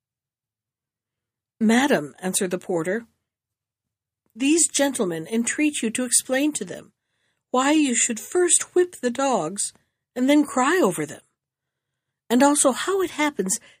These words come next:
that the fainting lady is covered with scars. They have requested me, madam, to be their mouthpiece."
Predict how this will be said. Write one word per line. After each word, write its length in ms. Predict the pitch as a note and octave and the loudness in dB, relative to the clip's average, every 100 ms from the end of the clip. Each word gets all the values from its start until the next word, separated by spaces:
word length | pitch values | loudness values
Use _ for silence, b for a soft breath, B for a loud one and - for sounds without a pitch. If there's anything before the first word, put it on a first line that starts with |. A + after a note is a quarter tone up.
| - | -8
that 120 | A#3+ | 0
the 100 | C#4 | 0
fainting 420 | D4 E4 D#4 B3 | 2 0 2 2
lady 340 | A#3 C#4 B3 A3 | 2 2 0 0
is 140 | A#3 | 0
covered 340 | - D4 A#3+ | 0 0 0
with 120 | G#3 A3+ | -2 -2
scars. 680 | - C#4 C#4+ A3 D3+ - - _ _ _ _ _ _ _ _ _ | -2 -2 -2 -2 -6 -10 -14 _ _ _ _ _ _ _ _ _
They 140 | B3 | 0
have 120 | B3+ | 2
requested 560 | B3 A#3+ D#4 D4+ D4 A#3+ | 0 0 0 2 -2 -2
me, 240 | C#4+ C#4 | 2 2
madam, 460 | A3 E3 C#3+ C#3+ G3+ - | 2 0 -2 -6 -6 -6
to 100 | A3+ | -2
be 180 | A#3 | 0
their 160 | G#3+ G3 | 0 0
mouthpiece." 840 | F#3 F3+ - - A#2 - - - | 0 -4 -6 -16 -20 -14 -14 -14